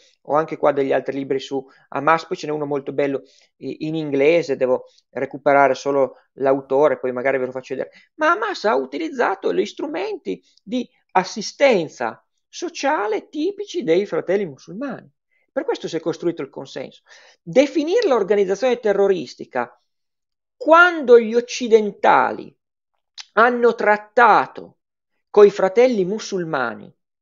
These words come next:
in più di un'occasione, Thierry Meyssan, che è un giornalista d'inchiesta francese, ha ricostruito anche i legami in un suo libro che si chiama Sotto i nostri occhi, eh, questo in italiano, ha ricostruito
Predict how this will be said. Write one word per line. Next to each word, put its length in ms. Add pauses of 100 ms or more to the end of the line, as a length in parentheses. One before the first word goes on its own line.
(420)
in 220
più 180
di 80
un'occasione, 840 (360)
Thierry 400
Meyssan, 760 (380)
che 120
è 40
un 420 (560)
giornalista 460
d'inchiesta 440
francese, 960 (280)
ha 140
ricostruito 640
anche 260
i 20
legami 540 (320)
in 100
un 80
suo 140
libro 260
che 100
si 140
chiama 360 (240)
Sotto 360
i 40
nostri 460
occhi, 640 (560)
eh, 300
questo 340
in 160
italiano, 500
ha 40
ricostruito 640